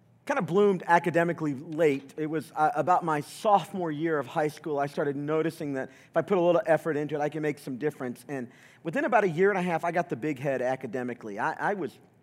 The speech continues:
I felt like I was pretty hot stuff. I don't know if anybody around here has ever felt like they're pretty hot stuff about their thing. Some people it's sports, other people that, you know, it's whatever. And I had a buddy, it was about his, you know, relational conquest with the girls. He was pretty hot stuff. And my thing was, is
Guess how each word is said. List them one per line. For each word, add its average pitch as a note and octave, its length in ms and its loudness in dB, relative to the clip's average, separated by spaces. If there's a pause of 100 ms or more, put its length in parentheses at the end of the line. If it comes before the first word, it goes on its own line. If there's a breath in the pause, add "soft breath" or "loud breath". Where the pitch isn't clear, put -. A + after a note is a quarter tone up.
(400)
I - 80 0
felt - 260 0
like D3+ 140 -2
I C#3+ 80 4
was A#2 80 -2
pretty C#3+ 220 -8
hot C#3 260 -2
stuff. - 340 -10 (300)
I E3 60 -2
don't D#3 160 -4
know D3 100 -4
if C3+ 80 -6
anybody C#3+ 400 -2
around C#3 240 -4
here C#3+ 120 -6
has C3 100 -6
ever B2+ 120 -8
felt C3 180 -6
like B2+ 100 -6
they're C3 120 -6
pretty C#3 220 -8
hot B2+ 200 0
stuff C3 180 -4
about C3 260 -4
their C#3 160 -4
thing. C#3 360 -8 (520 soft breath)
Some D#3 140 0
people D3+ 320 -4
it's C#3+ 180 -6
sports, C#3 680 -6
other B2+ 160 -6
people C#3 360 -10
that, C3+ 200 -8
you D#3+ 100 -8
know, A2+ 80 -8
it's B2+ 180 -12
whatever. C3 460 -2
And A#2+ 120 -6 (520 soft breath)
I C3+ 60 -2
had D3 80 2
a D3 40 -2
buddy, C3 380 2
it C3 40 0
was B2+ 120 -4
about B2+ 220 0
his, C3+ 180 -2 (380 soft breath)
you C#3+ 80 -8
know, B2+ 200 -6
relational C3+ 540 -4
conquest C#3 640 -4
with C3 120 -10
the C3 80 -14
girls. B2+ 400 -4
He C3+ 120 -6
was C3+ 120 -10
pretty C3+ 340 -10
hot B2+ 280 -6
stuff. B2+ 360 -6
And B2 200 -10
my F3 220 -2
thing E3+ 300 -4
was, C#3+ 200 -4
is A#2 80 -10